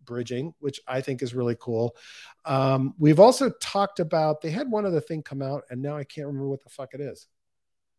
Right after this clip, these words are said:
End of year rep-, oh, that's their reports.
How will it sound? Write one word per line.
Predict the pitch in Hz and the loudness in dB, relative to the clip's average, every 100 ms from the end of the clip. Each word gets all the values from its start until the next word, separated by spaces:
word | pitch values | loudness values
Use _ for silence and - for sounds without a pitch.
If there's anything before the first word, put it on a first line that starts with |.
| _ _ _ _ _ | _ _ _ _ _
End | 147 160 | -8 -6
of | 107 | -6
year | 110 139 | -4 -4
rep-, | 127 - | -4 -8
oh, | - 117 | -6 -2
that's | 117 - | -2 -2
their | 117 110 | -2 -2
reports. | 98 - - - | -2 -8 -14 -16